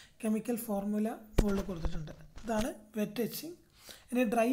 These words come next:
etching എന്ന് പറഞ്ഞു കഴിഞ്ഞാൽ plasma സ്റ്റേജിലുള്ള ions use ചെയ്തിട്ട് ചെയ്യുന്നതാണ്. അതേ നമ്മൾ പൊതുവെ radio frequency plasma rays ആണ് യൂസ് ചെയ്യുന്നത്. നമുക്ക് അതിന് വേണ്ടിയിട്ടൊരു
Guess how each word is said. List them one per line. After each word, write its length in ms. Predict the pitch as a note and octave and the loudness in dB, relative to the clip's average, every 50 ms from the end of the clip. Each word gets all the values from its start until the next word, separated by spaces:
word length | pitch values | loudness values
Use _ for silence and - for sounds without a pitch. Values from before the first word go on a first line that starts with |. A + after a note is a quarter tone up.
| C#4+ D4 | 4 2
etching 260 | - - - C#4 C#4 | 0 -2 -4 -4 -2
എന്ന് 100 | C#4 C4+ C4 | -2 -2 -2
പറഞ്ഞു 180 | B3 A#3+ A#3+ | -2 -2 -4
കഴിഞ്ഞാൽ 200 | A#3 A#3 A#3+ A#3+ A#3+ A#3 | -4 -4 -4 -4 -4 -4
plasma 420 | G#3+ G3 G3+ G3+ - - B3+ B3+ B3+ | -4 -2 -2 -4 -4 -4 -2 -2 -2
സ്റ്റേജിലുള്ള 440 | - B3+ A#3+ A#3 A3 A3+ A3+ A3+ A3 G#3 G#3 | 0 0 0 0 0 -2 -2 0 0 0 0
ions 360 | G3+ G#3+ A3+ A#3+ B3 - - C4 | 0 0 0 0 -2 0 0 2
use 160 | B3 A#3 G#3+ A#3 | 2 2 0 0
ചെയ്തിട്ട് 220 | A3 G#3+ - G#3+ - A3 | -2 -2 -2 -4 -4 -4
ചെയ്യുന്നതാണ്. 500 | G3+ F#3 F#3+ G3 G3 F#3+ F3 E3+ F#3 C4+ C4+ - - _ _ _ _ _ _ _ _ _ _ _ _ _ _ _ - - - - | -4 -2 -2 -4 -4 -4 -6 -6 -8 -10 -14 -16 -20 _ _ _ _ _ _ _ _ _ _ _ _ _ _ _ -20 -14 -8 -2
അതേ 180 | F#3+ F#3 G3+ G#3 G3+ | 0 2 2 4 4
നമ്മൾ 140 | G3+ G3+ G#3 G#3 A3 | 2 2 0 2 2
പൊതുവെ 240 | G3+ G#3 G#3 G#3 G#3+ G#3+ - - - - - - - - G#3 | 2 4 4 4 2 0 -4 -10 -18 -20 -20 -20 -10 -2 2
radio 260 | G#3 G#3 G#3+ A3 B3 B3 B3 | 4 6 6 6 4 2 2
frequency 520 | B3+ A#3 G3 A#3+ A#3 A3+ G#3+ - - A3+ G#3+ - - - - - - - - - _ - | 0 -2 -2 -2 -4 -4 -2 -2 -2 -4 -4 -6 -8 -14 -20 -20 -20 -20 -20 -14 _ -2
plasma 440 | A3+ G#3 G#3 G#3 - A3+ A3+ A3+ A3+ A3 | 0 0 0 0 -2 -2 -2 -2 0 2
rays 220 | A3 G#3+ G#3 G#3 A3 | 2 2 2 2 0
ആണ് 120 | G#3 G#3 G#3 G3 | 0 0 0 0
യൂസ് 200 | F#3 F#3+ F#3+ - A3 | 0 -2 -2 -2 -2
ചെയ്യുന്നത്. 320 | G3+ F3+ F3 E3 G3+ B3 D#4+ - - - - - - - - - | -2 -2 -2 -4 -6 -6 -8 -10 -16 -20 -20 -20 -20 -16 -6 -4
നമുക്ക് 200 | G#3+ A3 G#3+ A#3+ | -2 0 0 0
അതിന് 160 | A3+ A3+ A#3 A#3+ | 0 2 2 0
വേണ്ടിയിട്ടൊരു 460 | A#3 A3+ A3 A#3 G3+ A#3 A#3 A3+ A#3 | 0 0 0 0 0 0 2 2 2